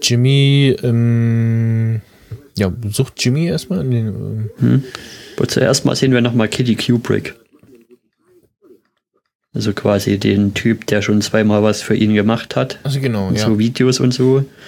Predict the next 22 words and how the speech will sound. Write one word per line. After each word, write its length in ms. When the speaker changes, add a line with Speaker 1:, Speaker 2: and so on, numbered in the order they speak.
Speaker 2:
Und 500
daraus 340
können 160
wir 80
ja 120
entnehmen, 420
dass 160
er 80
schon 160
wieder 240
irgendein 720
Werbevideo 880
in 120
Auftrag 420
gegeben 440
hat. 200
Speaker 1:
Genau, 360
genau. 300
Ähm, 460
und 140
was 200
mir 260